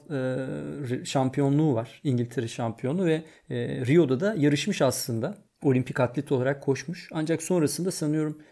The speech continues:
işin maddi boyutundan kaynaklı, e, triatlona yönelmiş.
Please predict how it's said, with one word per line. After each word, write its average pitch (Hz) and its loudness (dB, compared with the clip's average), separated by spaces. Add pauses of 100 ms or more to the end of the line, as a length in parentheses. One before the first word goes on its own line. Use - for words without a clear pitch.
(140)
işin 160 0
maddi 143 2
boyutundan 160 0
kaynaklı, 135 -2 (240)
e, 123 0
triatlona 143 2
yönelmiş. 120 -2